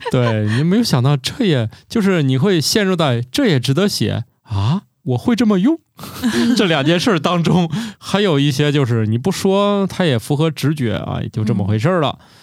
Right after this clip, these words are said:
Speaker 1: 啊，当然我觉得还是关心一些，并不是说你认为你会的，别人都会。比如说我们从小经历的这个技术的演进，可能觉得你在操作电子产品上没有太多的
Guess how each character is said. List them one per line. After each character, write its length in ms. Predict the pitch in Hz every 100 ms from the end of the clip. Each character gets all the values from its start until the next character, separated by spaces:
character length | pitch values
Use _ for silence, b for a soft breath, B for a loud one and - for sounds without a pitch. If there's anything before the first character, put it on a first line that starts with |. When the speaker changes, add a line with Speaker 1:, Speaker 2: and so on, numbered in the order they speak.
| b b
Speaker 1:
啊， 140 | 107 104
当 120 | 135
然 80 | 190
我 120 | 113
觉 180 | 117 143
得 60 |
还 200 | 135 131
是 100 | 147
关 220 | 127 147
心 240 | 143 156 151
一 60 |
些， 160 | 127 131
并 260 | - 269 147
不 120 | 110
是 160 | 143
说 300 | 113 139 135 - B B B -
你 180 | 135
认 200 | 104 202
为 120 | 240 262
你 200 | 156 -
会 260 | - 185
的， 100 | 107
别 180 | 101 117
人 140 | 139
都 240 | 139 147 190
会。 280 | - 147 - _ _ -
比 100 | 156
如 60 |
说 160 | 180 226
我 160 | 160 113
们 120 | 123
从 220 | - 202
小 100 | 151
经 280 | - 196 240
历 120 | 285
的 80 | 127
这 120 | 120
个 80 | 117
技 180 | - 127
术 140 | 120
的 80 | 123
演 180 | 117 -
进， 300 | - 113 107
可 160 | -
能 140 | 139 185
觉 160 | 139
得 160 | 156 143
你 160 | 107 107
在 180 | 123
操 240 | 113 - 143
作 140 | 135
电 160 | 127 135
子 80 | 101
产 200 | 98 117
品 140 | 107
上 220 | 110 104
没 100 | 104
有 100 | 143
太 240 | 127 - 127
多 160 | 131
的 240 | 127 104